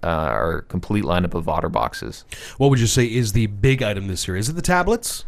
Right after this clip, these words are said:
Speaker 1: It's gotta be the tablets. Uh, iPads have been, uh, flying off the shelves. Um, especially we have, we have a great promotion on right now. You get a hundred fifty-five dollars off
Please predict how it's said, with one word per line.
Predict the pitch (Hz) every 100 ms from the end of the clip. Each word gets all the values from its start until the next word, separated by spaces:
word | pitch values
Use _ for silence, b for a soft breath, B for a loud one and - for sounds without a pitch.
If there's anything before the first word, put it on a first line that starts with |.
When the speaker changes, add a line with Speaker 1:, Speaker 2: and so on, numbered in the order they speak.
| b b b b
Speaker 1:
It's | -
gotta | - 120 117
be | 120
the | 110
tablets. | 107 107 104 101 107 104 98
Uh, | 90 87 87 -
iPads | 98 101 107 98 95
have | 90 80
been, | 82 87 85 85 b b b
uh, | 85 80
flying | - 101 98 98
off | 92 -
the |
shelves. | - - 85 87 87 - -
Um, | 80 80 78 -
especially | - - 98 - 92 87
we | 87
have, | 92 87 80 -
we | 90
have | 82
a |
great | 85 95 92
promotion | - 95 87 - 87 85
on | 80
right | 82 82
now. | 80 80
You | 82
get | 82
a | 80
hundred | 92 87
fifty-five | - 90 90 82 80
dollars | 82 78 80 90
off | 80 -